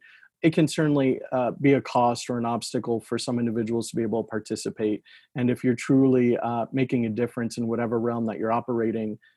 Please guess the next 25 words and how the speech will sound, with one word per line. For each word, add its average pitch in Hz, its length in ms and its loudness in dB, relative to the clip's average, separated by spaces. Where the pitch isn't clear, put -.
we 135 140 4
wanna 127 220 4
be 120 100 2
able 117 160 0
to 107 60 0
give 110 100 0
you 113 120 0
an 110 80 -2
opportunity 107 580 -4
to 107 80 -6
participate. - 800 -8
So 135 100 -6
we've 139 200 4
actually 131 420 0
increased 127 680 0
our 110 200 2
tuition 127 460 -2
assistance 117 580 -6
this 117 240 -6
year. 113 400 -2
So 143 160 -2
I 139 60 4
would 123 160 2
encourage, 123 580 2
if 113 160 -6